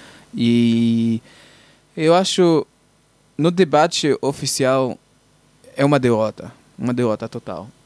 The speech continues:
Porque ninguém tá falando da merda que faz nos G vinte, ninguém tá falando do, da violência que, eh, que, que tá acontecendo em Síria,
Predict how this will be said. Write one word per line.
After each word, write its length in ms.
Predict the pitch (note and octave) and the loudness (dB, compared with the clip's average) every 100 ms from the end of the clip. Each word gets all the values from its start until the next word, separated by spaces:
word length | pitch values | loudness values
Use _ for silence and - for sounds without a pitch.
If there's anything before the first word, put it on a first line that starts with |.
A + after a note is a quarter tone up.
| _ - | _ -16
Porque 260 | A#2+ C3+ | -12 -8
ninguém 340 | D3 D3 D#3 E3+ | -4 2 2 2
tá 120 | D#3 | 0
falando 380 | C3 C3 B2+ B2+ | 0 2 2 2
da 140 | A#2+ | 0
merda 280 | A2+ B2 B2 | 0 0 -2
que 140 | A#2 A2 | -4 -6
faz 300 | B2 A#2 A2+ | -2 -2 -2
nos 180 | A2 | -6
G 160 | A2 G#2+ | -2 -2
vinte, 500 | G#2+ A#2 B2+ B2+ A#2+ - _ _ _ A2+ | 0 0 -2 -2 -6 -8 _ _ _ -2
ninguém 320 | A#2 C3 C3+ | 0 2 0
tá 140 | B2 | -2
falando 360 | B2+ B2 A#2+ A#2 | -2 0 0 0
do, 400 | A2 A2 A2 G#2+ | 2 2 2 0
da 120 | A2+ | -2
violência 640 | A2 A#2+ A#2+ A#2 A#2 A#2 A2 | 2 2 2 2 0 -2 -4
que, 560 | A#2 A2 G#2+ G#2 G#2 - - _ _ | -4 -2 -2 -2 -4 -10 -20 _ _
eh, 920 | - A2 A2 G#2+ G#2 G2+ G2+ G2+ G#2 A#2+ - | -6 -2 0 0 -2 -4 -4 -6 -8 -10 -14
que, 200 | - G2+ - - | -8 -8 -8 -14
que 100 | B2 | -8
tá 120 | A2+ | -8
acontecendo 480 | - A#2 A2+ A2+ A2 | -8 -8 -4 -2 -2
em 100 | G#2+ | 0
Síria, 640 | - C3 C3 B2 A#2 A#2 | 0 2 2 2 0 -2